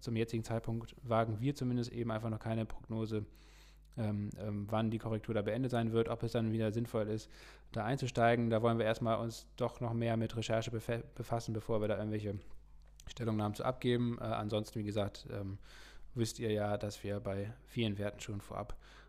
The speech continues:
ausgestiegen sind. Aber generell kann man vielleicht nochmal, äh, die Zeit nutzen, Jonas. Wir wollen heute, wie gesagt, gar nicht konkret hier irgendeine Änderung besprechen, sondern einfach vielleicht nochmal auf das Depot im Allgemeinen, äh, eingehen, vielleicht auch auf die Erwartungshaltung. Wir hatten jetzt schon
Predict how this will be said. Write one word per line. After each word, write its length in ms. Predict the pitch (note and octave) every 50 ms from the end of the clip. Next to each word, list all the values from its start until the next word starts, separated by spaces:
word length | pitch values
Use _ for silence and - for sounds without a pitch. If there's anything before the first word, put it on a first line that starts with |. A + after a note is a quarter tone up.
| - -
ausgestiegen 580 | - A2+ A2+ - - A#2 - - A2 G2+ G2+ G2
sind. 240 | G2+ G2+ F#2+ G2+ -
Aber 320 | A#2 C3 C3+ C#3 - - C#3
generell 320 | C#3 C#3 C#3 B2+ D3+ F3
kann 120 | E3+ - E3+
man 100 | E3 D3+
vielleicht 140 | - D#3 D#3
nochmal, 340 | D#3+ D3+ D3 D3 C#3+ D3
äh, 140 | - D#3 C#3+
die 120 | C#3+ C#3 C3+
Zeit 240 | - - C3+ C3 C#3
nutzen, 280 | C#3+ D3+ - - D#3
Jonas. 400 | D3+ D3 D3+ D3 C#3+ D3 C#3+ -
Wir 80 | C#3 C3+
wollen 180 | C3+ C3+ C3+ B2+
heute, 220 | B2 B2+ - - -
wie 120 | B2+ B2+ B2
gesagt, 220 | B2 A#2+ A#2+ -
gar 60 | B2
nicht 140 | A#2+ A#2 -
konkret 360 | - A#2+ - - B2 B2 A#2+
hier 160 | - - A#2+
irgendeine 240 | A#2 A#2 A#2 A#2+ -
Änderung 360 | C3 C#3 C3+ C3+ C#3 C#3 C3+ - - - - - -
besprechen, 320 | B2+ - - C3+ B2+ C3
sondern 180 | C3 A#2+ B2 B2+
einfach 160 | B2 B2 A#2
vielleicht 200 | - C3 B2+ B2
nochmal 300 | A#2+ A#2+ A#2 A#2 A#2+ A#2 - - - - - - - - -
auf 120 | - B2+ -
das 140 | - A#2 -
Depot 360 | B2+ A2+ - - C#3 C3+ B2
im 80 | B2
Allgemeinen, 680 | A#2 A2 A#2 A2+ A2 G#2+ G#2+ A#2 B2 C3+ C#3 C#3 C3+ -
äh, 20 |
eingehen, 500 | - - B2 B2 - A#2 B2+ C3+ C#3 C3+
vielleicht 220 | B2 - A#2+ A#2+ A#2+
auch 80 | B2
auf 100 | C3 B2
die 80 | - C3
Erwartungshaltung. 840 | A2+ G#2+ A2 A2 B2 C3 C3 B2 - - G#2+ F#2+ F#2+ F#2+ A#2 B2 A#2
Wir 40 | A#2
hatten 120 | - A#2
jetzt 100 | A2+ -
schon 220 | - A#2 A2+ A2